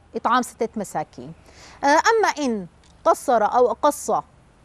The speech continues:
آه، ثلاث، آه، شعرة، آه، إن قص شعرة واحدة ففيها مد من طعام. المد من طعام يعني تلت أرباع كيلوغرام، يتصدق بمد على الفقراء،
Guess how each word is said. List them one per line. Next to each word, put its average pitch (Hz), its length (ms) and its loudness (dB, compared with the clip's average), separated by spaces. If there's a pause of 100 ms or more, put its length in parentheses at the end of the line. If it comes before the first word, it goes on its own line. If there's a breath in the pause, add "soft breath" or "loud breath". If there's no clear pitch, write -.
(120)
آه، 202 200 0
ثلاث، 254 540 2
آه، 233 560 -2
شعرة، 269 360 2
آه، 294 180 2
إن 254 320 2
قص - 440 -4
شعرة 311 600 0
واحدة 320 440 0
ففيها 269 500 -4
مد 285 240 -2
من 269 180 -2
طعام. 185 460 -2
المد 330 200 -2
من 349 180 -2
طعام 339 320 0
يعني 269 200 -4
تلت - 260 -10
أرباع 269 260 2
كيلوغرام، 196 520 -2 (180)
يتصدق 247 600 -2
بمد 226 260 2 (200)
على 240 180 4
الفقراء، 180 520 -4